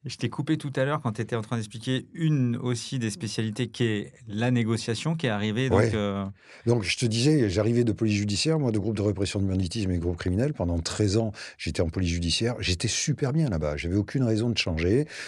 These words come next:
Speaker 2: Euh, vraiment, euh, je m'éclatais sur les plus belles affaires qui soient. J'étais rattaché au, au, au S R P J de Versailles. Donc, c'était, euh, assez formidable. Et, euh, j'avais un de mes collègues qui était, euh, un ancien du raid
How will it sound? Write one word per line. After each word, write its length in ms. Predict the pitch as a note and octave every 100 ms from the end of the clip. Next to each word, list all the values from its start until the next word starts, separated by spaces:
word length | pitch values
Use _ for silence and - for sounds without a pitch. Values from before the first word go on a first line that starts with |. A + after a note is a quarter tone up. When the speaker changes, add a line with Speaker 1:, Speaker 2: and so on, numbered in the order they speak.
| - -
Speaker 2:
Euh, 240 | E2+ D#2+
vraiment, 520 | D#2 F2 G2+ A#2+ A#2
euh, 160 | F2+ D#2+
je 160 | D#2
m'éclatais 560 | E2 F#2+ F2+ E2 G2 A2
sur 180 | G#2 -
les 100 | D#2
plus 220 | - F#2
belles 420 | E2 A#2 G#2+ F#2
affaires 280 | F2+ - F2+
qui 100 | -
soient. 540 | - - G2 G#2+ F#2+
J'étais 240 | D#2+ - C#2+
rattaché 400 | C#2+ - C#2+ E2+
au, 140 | D#2 - - - - -
au, 260 | D2+ D2+ -
au 100 | E2+
S 140 | -
R 80 | F2
P 100 | E2+
J 120 | D#2
de 60 | E2
Versailles. 440 | D#2 - G#2+ A#2+ - - -
Donc, 240 | F#2+ F#2 F#2
c'était, 360 | - - G2+
euh, 180 | F#2 D#2 - -
assez 220 | - -
formidable. 580 | - G#2 F#2 E2+ F2+ B2 - - - - -
Et, 320 | A#2 C#3 C#3
euh, 840 | A#2+ G#2+ G2+ G2 F#2 F2 E2+ E2
j'avais 300 | F2 F#2 F#2
un 180 | F#2+ F2+
de 60 | F2
mes 140 | F2+
collègues 400 | - F#2 G2 E2
qui 160 | - D#2
était, 340 | - E2+ E2+
euh, 580 | D#2 D#2 D2 D2 C#2 C#2
un 120 | D#2
ancien 240 | E2 E2 G2
du 120 | F2
raid 240 | D#2+ A#2+